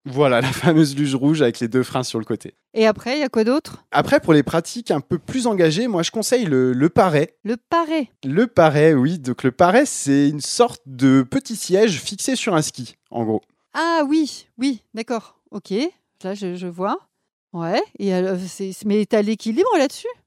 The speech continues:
Speaker 1: Ah oui, avec la vitesse, c'est génial. Et en fait,
Speaker 2: <laughs>
Speaker 1: le, le paret, ce qui est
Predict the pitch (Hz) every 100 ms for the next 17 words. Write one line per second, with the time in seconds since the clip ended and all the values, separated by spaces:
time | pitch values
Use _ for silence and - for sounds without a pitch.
0 | _ _ - 131 147 151 185 151 - 143
1 | 139 185 190 - 131 117 143 175 127 131
2 | 202 196 240 247 135 - 139 139 156 139
3 | 180 - - 131